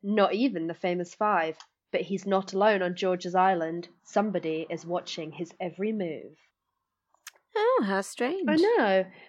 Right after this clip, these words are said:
Speaker 1: But joyfully, I've got an, an original text version and not, not a modern one. No modernness
Speaker 2: Oh,
Speaker 1: here.
Speaker 2: thank goodness
Speaker 1: No.
Speaker 2: for that. We don't want any of that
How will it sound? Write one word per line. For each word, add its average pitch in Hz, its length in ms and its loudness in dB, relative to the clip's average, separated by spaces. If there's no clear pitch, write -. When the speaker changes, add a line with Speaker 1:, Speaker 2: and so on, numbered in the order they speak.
Speaker 1:
But 269 240 10
joyfully, 294 720 2
I've 240 320 2
got 214 320 4
an, 202 300 -12
an 196 80 -6
original 180 720 -6
text - 340 -10
version 175 460 -2
and 175 220 -6
not, 170 320 0
not 175 220 -4
a - 20 -12
modern 156 400 -12
one. 147 240 -8
No 196 160 0
modernness 147 580 -8
Speaker 2:
Oh, 190 140 0
Speaker 1:
here. - 80 -6
Speaker 2:
thank 180 200 -2
goodness 196 260 -2
Speaker 1:
No. - 80 -12
Speaker 2:
for 220 80 -8
that. 196 240 -4
We 196 80 -6
don't 196 200 4
want 175 220 -2
any 175 160 0
of 180 60 4
that 180 180 2